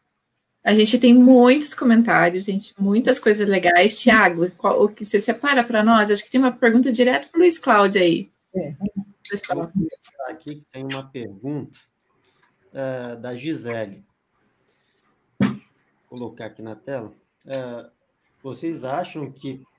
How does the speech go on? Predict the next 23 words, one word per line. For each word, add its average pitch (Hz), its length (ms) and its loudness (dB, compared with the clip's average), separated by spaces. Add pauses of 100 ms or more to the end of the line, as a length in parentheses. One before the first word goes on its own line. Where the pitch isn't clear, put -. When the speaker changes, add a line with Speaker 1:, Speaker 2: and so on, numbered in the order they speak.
Speaker 3:
para 135 280 -8
uma 151 220 -10
pessoa 143 440 -12
começar 139 400 -14
a 139 40 -10
trabalhar 131 460 -10
energia 135 880 -10
e 131 80 -14
projetar 135 600 -12
consciente, 143 920 -14 (400)
ela 139 200 -6
deve 143 360 -8
antes 151 360 -8
alcançar 139 560 -10
uma 139 180 -10
certa 151 380 -14
maturidade 139 680 -12
energética? 127 760 -14 (500)
Ou 165 180 -6
começamos 165 800 -8
logo 147 540 -8
sem - 280 -12
maturidade 156 580 -4